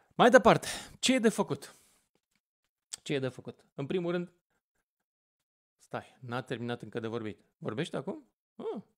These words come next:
nu știu. Poate că vorbește în timp ce fac eu emisiunea asta și dacă este,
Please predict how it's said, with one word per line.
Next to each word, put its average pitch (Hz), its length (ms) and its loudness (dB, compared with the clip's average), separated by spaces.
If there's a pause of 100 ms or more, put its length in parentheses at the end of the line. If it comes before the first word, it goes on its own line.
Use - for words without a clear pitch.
(260)
nu 202 180 -12
știu. - 200 -20 (440)
Poate 123 240 -6
că - 100 -12
vorbește 104 340 -8
în 131 80 -8
timp 135 180 -8
ce 156 500 -6 (520)
fac 156 280 0
eu 165 100 -2
emisiunea 151 400 -2
asta 127 200 -2
și 143 180 -6
dacă 117 380 -2
este, 160 520 -2